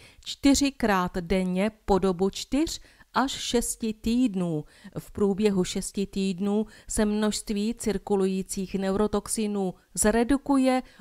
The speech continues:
o devadesát procent. Pokud se po krátkou dobu pracuje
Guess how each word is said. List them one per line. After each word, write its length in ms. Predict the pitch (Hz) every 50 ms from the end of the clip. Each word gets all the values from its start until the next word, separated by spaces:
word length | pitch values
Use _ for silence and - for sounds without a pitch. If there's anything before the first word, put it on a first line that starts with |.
| - _
o 140 | - 214 208
devadesát 880 | 185 175 180 254 254 269 269 269 285 277 - - 285 277 277 277 -
procent. 680 | - - - 277 277 269 - - 160 151 139 139 - - - - _ _ _ _ _ _ - _
Pokud 380 | - 277 262 - - 214 - -
se 100 | 190 180
po 180 | - - 202
krátkou 580 | 196 - 233 233 226 226 220 - 214 202 190 185
dobu 280 | 180 247 247 196 196
pracuje 640 | 170 - - - 208 - - - 294 269 240 202 185